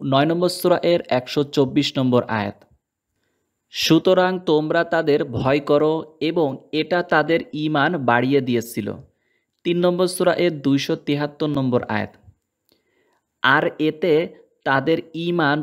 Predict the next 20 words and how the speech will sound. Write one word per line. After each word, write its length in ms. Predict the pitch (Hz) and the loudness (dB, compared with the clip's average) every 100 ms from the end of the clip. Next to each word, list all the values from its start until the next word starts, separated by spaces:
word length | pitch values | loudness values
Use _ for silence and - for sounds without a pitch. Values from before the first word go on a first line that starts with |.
| - | -2
ও 100 | 156 - | -4 -2
আনুগত্যই 760 | 131 151 165 180 - 196 185 | -2 0 0 -2 -2 0 0
বাড়ল।" 440 | 135 117 110 107 101 - - _ _ _ _ _ | 2 2 2 0 -4 -10 -20 _ _ _ _ _
তেত্রিশ 480 | 151 147 180 185 - | -4 -2 -2 -2 0
নম্বর 180 | 185 185 | 0 0
সূরা 280 | 180 175 175 | 2 0 2
এর 220 | 175 165 | 0 2
বাইশ 380 | 135 123 135 - | 2 2 0 -4
নম্বর 240 | 147 143 135 | -2 0 0
আয়াত। 260 | 117 101 - _ _ _ _ _ _ _ _ _ _ - | -2 -4 -8 _ _ _ _ _ _ _ _ _ _ 0
"আর 180 | 139 - | 0 2
আল্লাহর 680 | 151 165 175 180 180 185 | 0 2 2 0 -2 -4
জন্য 340 | 175 180 175 160 | -2 -4 -2 -4
ভালোবাসা 840 | 117 120 147 160 156 170 165 170 - _ _ | -2 -2 -2 -2 -2 -2 -2 -4 -14 _ _
ও 280 | 139 139 - - | 2 2 2 0
আল্লাহর 520 | 139 147 151 170 156 | 0 0 0 -2 -2
জন্য 420 | 165 165 160 139 | -2 0 -2 -4
ঘৃণা 340 | 131 143 160 | -4 -2 -2
করা 380 | 156 135 120 127 - _ - | 0 0 0 -2 -8 _ -6
ঈমানের 520 | 143 151 156 160 | -4 0 0 0